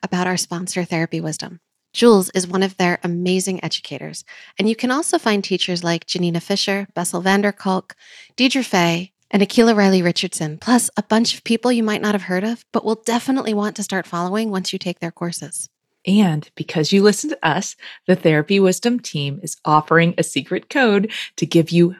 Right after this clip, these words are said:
Speaker 2: free access to one of my one-hour Wise Conversations. Use the code W D M P at checkout.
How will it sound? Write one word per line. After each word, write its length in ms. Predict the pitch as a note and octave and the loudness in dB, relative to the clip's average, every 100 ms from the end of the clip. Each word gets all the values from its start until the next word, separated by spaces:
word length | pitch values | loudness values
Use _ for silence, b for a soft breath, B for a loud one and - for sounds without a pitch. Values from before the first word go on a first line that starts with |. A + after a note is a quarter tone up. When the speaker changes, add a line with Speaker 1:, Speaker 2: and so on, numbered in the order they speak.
| _ | _
Speaker 2:
free 580 | E3 C3 D3 D#3 F#3 A#3 F#3 | -8 -4 -2 2 4 2 0
access 580 | D3 - D#3 D3+ D#3+ - B B | -6 -4 0 0 -2 -10 B B
to 120 | - F3+ | -6 -2
one 420 | E3 F#3 G#3+ G3 | 2 4 6 4
of 280 | - F3+ F#3+ | 2 -4 -2
my 480 | E3+ F3 E3+ E3+ | -2 0 0 2
one-hour 1120 | F3 D#3+ D#3 E3 G3 - C#3+ C#3+ D3 D3+ G3+ - | 0 -2 -4 0 0 -2 -6 -6 -4 -6 -6 -10
Wise 380 | - D#3 C#3 C#3+ | -12 -6 -4 -4
Conversations. 840 | - F#3 A3+ A#3+ E4+ E4 D#3+ D#3 - B B B B | -2 -2 0 -2 -2 -2 -4 -8 -12 B B B B
Use 320 | E3 F#3 - | 2 4 2
the 100 | C4+ | -4
code 440 | - E3 D3+ D3 - _ _ - | -4 -4 -2 -4 -8 _ _ -2
W 580 | D3 D3+ E3 F#3+ A#3 - _ _ - | 0 2 2 2 0 -4 _ _ -2
D 380 | D#3 D3+ F3 - - | 2 2 0 -4 -6
M 340 | D3 D3 G3 - _ - | -4 -2 -4 -6 _ -6
P 420 | F3 D3 D#3+ - _ | -2 -2 -4 -12 _
at 240 | D#3+ D#3+ - | -6 -6 -6
checkout. 380 | - F4 D3 | -8 -6 -8